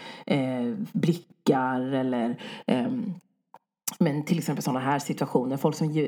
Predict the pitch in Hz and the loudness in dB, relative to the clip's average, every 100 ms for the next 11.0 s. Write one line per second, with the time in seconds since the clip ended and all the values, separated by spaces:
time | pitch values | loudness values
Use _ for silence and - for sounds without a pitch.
0 | - 170 - - - 160 139 127 160 156 | 0 -2 -2 -2 0 0 0 0 0 0
1 | 143 - - 170 147 135 - 143 - - | -4 -4 0 2 0 -2 -2 -4 -2 -2
2 | 156 143 - 139 123 160 147 - 208 196 | 0 0 0 0 0 0 -2 6 6 8
3 | 156 123 165 165 151 156 175 156 143 101 | 2 0 0 0 -2 2 2 4 2 0
4 | 143 - 185 135 139 131 147 165 160 - | 0 4 4 4 0 0 2 0 0 -2
5 | - 147 151 131 127 165 127 147 135 - | 2 4 4 2 2 2 2 -2 -4 -4
6 | - 185 - - - - - - - - | 2 2 2 -6 -10 -14 -14 -14 -6 -2
7 | 247 247 - - - - - - - 151 | 0 -2 -6 -8 -10 -16 -20 -6 -2 0
8 | 147 127 101 117 151 180 170 170 - 151 | 2 0 0 -2 -2 0 0 0 2 2
9 | 151 139 160 139 143 147 104 92 - 143 | 2 0 -2 0 0 0 0 0 -2 2
10 | 196 170 - - 143 - - - - 185 | 4 2 -2 -4 -4 0 2 2 2 0